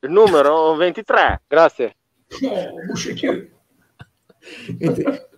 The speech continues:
Speaker 4: gli abitanti del luogo sparano solo numeri. Va bene. Ra-, raggiungerai con questa sorta di, così, randomizzazione dei numeri un, un luogo, poi sempre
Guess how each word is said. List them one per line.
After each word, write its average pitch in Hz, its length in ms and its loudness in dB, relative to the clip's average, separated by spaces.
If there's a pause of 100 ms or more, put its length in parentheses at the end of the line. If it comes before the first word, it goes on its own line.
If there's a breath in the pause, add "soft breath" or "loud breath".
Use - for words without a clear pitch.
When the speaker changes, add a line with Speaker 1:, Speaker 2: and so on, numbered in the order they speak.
(140)
Speaker 4:
gli - 80 -2
abitanti 196 400 -2
del 170 100 2
luogo 185 240 4
sparano 156 360 0
solo 165 240 -2
numeri. 127 460 -2 (600 soft breath)
Va 123 60 -10
bene. 120 180 -2 (540)
Ra-, 160 260 -2 (220)
raggiungerai 190 800 2
con 180 180 0
questa 180 240 -4
sorta 180 320 -4
di, 135 1200 -4
così, 135 220 -6
randomizzazione 147 880 -2
dei 151 140 0
numeri 160 480 2
un, 131 240 -4
un 123 160 -6
luogo, 127 380 0
poi 107 240 -4
sempre 110 360 -8